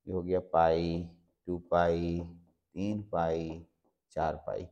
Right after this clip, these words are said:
चार पाई यहाँ आ रहा है, देखो तो ये, इसका मान ज़ीरो, ये अक्ष, ये अक्ष पे ज़ीरो होता है, इसलिए चार पाई ज़ीरो, ज़ीरो, ज़ीरो पे भी ज़ीरो, ये ज़ीरो है, दोनों का मान ज़ीरो, तो यहाँ हो जाएगा माइनस ज़ीरो माइनस ज़ीरो, लो ब्रैकेट बंद,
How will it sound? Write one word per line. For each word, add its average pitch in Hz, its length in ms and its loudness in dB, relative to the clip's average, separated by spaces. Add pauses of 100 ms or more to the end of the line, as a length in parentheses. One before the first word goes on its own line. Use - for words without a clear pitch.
(420)
चार 90 160 4
पाई 101 200 2
यहाँ 101 260 -2
आ - 20 -4
रहा 117 100 -6
है, 98 60 -6
देखो 95 180 -10
तो 117 140 -14
ये, 113 680 -10
इसका 104 240 -12
मान 101 180 -2
ज़ीरो, 98 240 2
ये 92 180 4
अक्ष, - 320 0
ये 92 120 2
अक्ष - 240 0
पे - 160 -10
ज़ीरो 87 220 -8
होता 85 220 -8
है, 85 60 -12 (400)
इसलिए 85 200 -8
चार - 280 -4
पाई 87 140 0
ज़ीरो, 82 340 -6 (300)
ज़ीरो, 87 300 -2
ज़ीरो 107 280 6
पे 113 160 4
भी 107 140 -2
ज़ीरो, 90 240 -2
ये 90 120 0
ज़ीरो 90 300 -4
है, 82 120 -8 (360)
दोनों 95 260 -4
का 98 100 -6
मान 92 200 -6
ज़ीरो, 85 220 -6
तो - 320 -8
यहाँ 92 120 -4
हो 90 60 -10
जाएगा 92 380 -2 (280)
माइनस 87 460 -8 (600)
ज़ीरो 90 760 -4
माइनस 85 500 -8
ज़ीरो, 82 380 -10 (400)
लो 87 140 -4
ब्रैकेट 80 440 -6
बंद, 78 260 -8